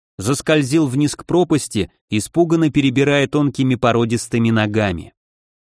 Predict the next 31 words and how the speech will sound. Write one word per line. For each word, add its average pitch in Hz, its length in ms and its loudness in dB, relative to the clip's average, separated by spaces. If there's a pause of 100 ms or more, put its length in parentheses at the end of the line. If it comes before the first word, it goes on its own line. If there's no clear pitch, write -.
(180)
Камни 202 400 2
выскакивали 170 760 0
из-под 151 300 -2
копыт 147 380 0
жеребца, 131 680 0 (280)
он 117 180 2
всхрапывал, 147 760 0
пытаясь 139 500 -2
в - 80 -16
прыжке 151 480 0
преодолеть 120 600 0
опасное 120 540 0
место, 123 520 0 (560)
но 120 140 -2
по 180 100 -4
всему 214 340 0
было 190 240 4
видно 180 300 2
еще 135 320 2
немного, 170 640 2 (180)
и 110 120 2
оба 170 220 4
свалятся 175 540 -2
в - 100 -10
провал. 156 520 -2 (680)
Юсуф 120 560 -2
сорвал 139 460 0
аркан 143 400 0
с - 60 -6
седельного 131 600 0
крюка – 151 520 0